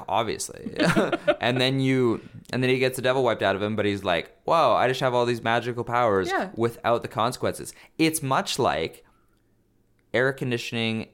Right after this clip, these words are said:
Speaker 1: or heating in your car, because there's no downside to any of it. There's no, uh,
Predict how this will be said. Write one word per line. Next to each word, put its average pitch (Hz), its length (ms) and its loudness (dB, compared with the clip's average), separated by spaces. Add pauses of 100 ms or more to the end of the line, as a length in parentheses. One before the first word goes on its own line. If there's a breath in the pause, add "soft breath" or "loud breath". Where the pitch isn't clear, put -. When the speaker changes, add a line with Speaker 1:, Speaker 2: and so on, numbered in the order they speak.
(120)
Speaker 1:
or 101 300 0
heating 113 500 -4
in 98 140 -4
your 90 100 -2
car, - 640 -2 (580 soft breath)
because 123 260 -2
there's 147 220 2
no 127 240 2
downside 110 540 0
to - 120 -8
any 107 200 -2
of 73 100 -4
it. 65 160 -4
There's 98 180 -4
no, 107 360 0 (380 loud breath)
uh, 67 340 -6